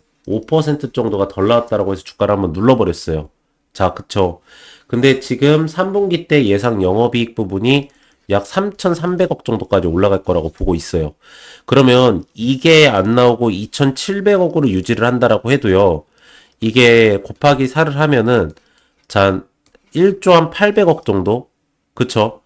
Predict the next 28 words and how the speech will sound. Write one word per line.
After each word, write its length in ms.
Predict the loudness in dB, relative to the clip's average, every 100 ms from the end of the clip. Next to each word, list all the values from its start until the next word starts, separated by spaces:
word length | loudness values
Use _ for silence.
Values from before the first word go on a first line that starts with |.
| _ _ -2
일 240 | 0 0
조 160 | 2 2
한 320 | 4 0 -2
팔백억 560 | -6 -4 -2 -2 -4
정도의 420 | -4 -2 0 -2 0
영업이익률이 600 | 0 0 -2 -2 -4 -4
나온다라는 520 | -2 -2 -2 -2 -4
건데 200 | -4 -4
올해만 420 | 0 2 2 0
해도 360 | -2 -4 -6 -6 _ _ _ -4
멀티플 580 | -2 0 -2 -2 -4 -4
펄을 340 | -4 -2 0
갖다가 720 | -2 -2 -2 0 0 0 -4 _ _ -10
오십 440 | -2 -2 -2 -4
배 160 | -6 -4
정도를 340 | -4 -2 -4
받는다라고 560 | -6 -6 -4 -2 -4 -4
쳤었을 560 | -8 -6 -6 -4 -8
때 300 | -4 -4 -4
시가총액이 760 | -8 -10 -4 -4 -4 -4 -2 -4
오십사 640 | -4 -4 -6 -12 -8 -6
조 80 | -4
원 100 | -4
정도까지는 560 | -4 -4 -4 -6 -6
끌어올릴 380 | -2 0 0 -2
수가 200 | -6 -8
있다는 380 | -8 -4 -4 -4
겁니다. 360 | -6 -8 -10